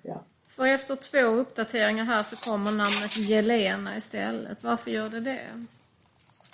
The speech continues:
Speaker 1: Alltså, det är som sagt att, eh, den upp-, alltså, när jag lägger in den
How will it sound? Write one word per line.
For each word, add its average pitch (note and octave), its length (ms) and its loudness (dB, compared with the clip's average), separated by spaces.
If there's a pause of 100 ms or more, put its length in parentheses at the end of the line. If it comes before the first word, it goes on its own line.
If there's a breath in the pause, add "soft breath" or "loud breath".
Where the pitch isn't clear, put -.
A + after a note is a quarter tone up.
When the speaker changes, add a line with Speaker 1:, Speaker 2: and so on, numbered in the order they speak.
(200)
Speaker 1:
Alltså, - 220 -14
det F#3 320 10
är F3 60 4
som F#3+ 160 -2
sagt D#3 360 4
att, D#3+ 200 -4
eh, D#3+ 380 8 (360)
den E3+ 300 4
upp-, - 340 2
alltså, E3+ 240 2
när E3 160 2
jag E3 200 8
lägger E3+ 260 8
in D#3 240 4
den E3+ 320 4